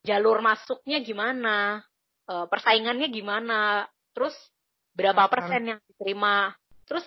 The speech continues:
Speaker 1: apakah nilai kalian, atribut-atribut yang kalian punya, apakah memenuhi syarat untuk masuk ke situ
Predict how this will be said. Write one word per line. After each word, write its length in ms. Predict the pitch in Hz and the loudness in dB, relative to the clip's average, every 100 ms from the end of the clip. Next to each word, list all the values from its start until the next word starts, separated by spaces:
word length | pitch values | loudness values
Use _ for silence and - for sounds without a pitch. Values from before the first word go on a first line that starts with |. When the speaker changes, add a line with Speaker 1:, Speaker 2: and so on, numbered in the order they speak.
| - | 0
Speaker 1:
apakah 480 | 202 220 - 262 - - _ _ _ 202 | 4 2 4 2 0 -8 _ _ _ -2
nilai 240 | 202 196 | 2 2
kalian, 560 | 196 202 277 294 262 247 | 4 0 2 4 4 4
atribut-atribut 880 | 220 - 208 196 196 190 190 190 | -2 -4 -6 -4 -2 -4 -4 -4
yang 160 | 208 196 | -2 0
kalian 240 | 202 202 | 0 -2
punya, 320 | 240 269 240 214 | -4 -2 -2 -2
apakah 400 | 233 226 196 214 | -2 0 -2 -4
memenuhi 400 | 208 202 202 190 | -4 -6 -8 -4
syarat 400 | - 277 285 - | 4 6 6 4
untuk 240 | 240 240 | 2 0
masuk 240 | 233 240 | 0 -2
ke 200 | 226 262 | -8 -8
situ 200 | 302 - | -10 -2